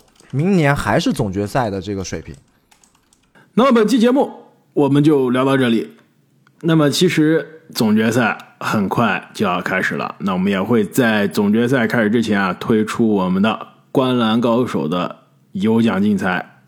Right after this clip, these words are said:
Speaker 2: 送球衣的环节。
Speaker 1: 开花，如果我这两轮我都猜对了，你都猜错了，我能追上你的分数吗？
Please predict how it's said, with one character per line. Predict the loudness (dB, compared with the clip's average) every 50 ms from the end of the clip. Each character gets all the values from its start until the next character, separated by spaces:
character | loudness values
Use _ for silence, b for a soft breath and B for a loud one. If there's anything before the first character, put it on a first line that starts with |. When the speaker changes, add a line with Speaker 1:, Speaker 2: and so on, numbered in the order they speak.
| _ _ _
Speaker 2:
送 | -14 -4 -2 0 0 0
球 | 0 -2 0
衣 | 0 0
的 | -2 -2
环 | -4 -4 -4 -4
节。 | -6 -6 -8 -12 -18 B B B B B B B B B B B B B B B B B B B B B B B B B B B B B B B B B
Speaker 1:
开 | -2 2 6
花， | 6 6
如 | 6 6 6
果 | 8 8 8 8
我 | 6 4 2 0
这 | 2 4 4
两 | 4 4 4 2
轮 | 2 2 0 0 0 -4 -6 -8 _ _ _ _
我 | -4 -4 -2
都 | 0 0
猜 | -2 0 -2 -2
对 | 0 2
了， | 0 0
你 | 0 0 -2
都 | -2 -2
猜 | 0 0 0 0
错 | 0 0 2 2 2
了， | 2 2
我 | 0 0 -2
能 | 0 -2 0
追 | 2 2
上 | 4 4 2 2
你 | 0
的 | -4
分 | -4 -4 -4 -4
数 | -4 -4 -6
吗？ | -6 -6 -8 -10